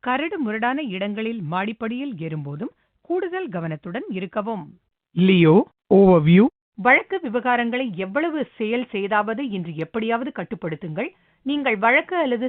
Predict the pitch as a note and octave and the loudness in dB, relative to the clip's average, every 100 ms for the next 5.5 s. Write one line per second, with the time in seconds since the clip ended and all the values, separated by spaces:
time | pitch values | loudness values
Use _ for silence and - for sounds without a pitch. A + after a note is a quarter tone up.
0 | - F#3+ - C4 B3+ C#4 G#3 G3+ F#3+ F3+ | -6 -8 -4 -2 -2 -6 -6 -6 -6 -6
1 | F3+ F3 G3+ G3+ D3 _ _ _ _ - | -8 -6 -6 -8 -10 _ _ _ _ -8
2 | A#3 A3+ A3+ - F#3+ F3+ G#3+ A3+ B3 D4+ | -2 -2 -2 -6 -4 -2 -2 0 0 -2
3 | G3 G3 G3 F3+ F3+ C#4+ F4+ F#3+ F#3+ A#3+ | -4 -2 -2 -2 -6 -10 -6 -4 -2 -4
4 | A3 A3+ A3+ D4+ F3 F3 A3+ B3 A#3 G#3+ | -2 -2 -2 -4 -6 -6 -4 -2 -4 -4
5 | F#3 F#3+ D#3+ B3+ | -8 -8 -6 -6